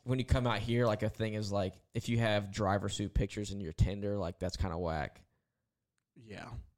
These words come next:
Speaker 2: that's
Speaker 1: But, uh,
Speaker 2: you can't come back from
Speaker 1: whenever
Speaker 2: that.
Speaker 1: you come here, like, everybody, like, knew somebody who drove race cars. Like, probably two or three people in their high school race cars. So it's not, it's like nothing.
Speaker 2: Nobody in my high school raced a car.
Speaker 1: Well, 'cause you're from Wisconsin.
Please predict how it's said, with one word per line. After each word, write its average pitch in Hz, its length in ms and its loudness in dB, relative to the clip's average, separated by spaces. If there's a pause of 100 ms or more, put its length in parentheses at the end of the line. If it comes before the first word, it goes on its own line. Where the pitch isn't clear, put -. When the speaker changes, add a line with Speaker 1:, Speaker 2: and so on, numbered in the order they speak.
(220)
Speaker 2:
that's 120 240 -4
Speaker 1:
But, 123 280 8
uh, 110 340 2 (120)
Speaker 2:
you 156 80 -10
can't 120 240 -4
come - 160 -8
back 120 180 -6
from 120 80 2
Speaker 1:
whenever 151 280 6
Speaker 2:
that. 147 60 6
Speaker 1:
you 131 100 4
come 135 300 2
here, 123 360 4
like, 104 260 0
everybody, 117 420 2
like, 101 200 -2
knew 107 160 -2
somebody 104 380 -2
who 101 80 -4
drove 101 260 -4
race 92 220 -4
cars. 82 360 -6
Like, - 260 -8
probably 113 260 6
two 117 200 4
or 107 80 6
three 110 180 0
people 92 260 0
in 101 80 0
their 87 100 -4
high 101 160 -2
school 92 320 -8
race 82 300 -4
cars. 76 480 -6 (480)
So 101 140 -2
it's 90 120 -6
not, 104 380 -4
it's 113 160 -6
like 101 120 -2
nothing. 98 520 -8 (120)
Speaker 2:
Nobody 120 320 2
in 107 80 -2
my 113 140 -4
high 101 160 -2
school - 200 -8
raced 127 240 -8
a - 20 -14
car. 113 240 -6
Speaker 1:
Well, 131 120 -2
'cause - 160 -2
you're 127 80 -8
from 127 100 -2
Wisconsin. 127 720 -4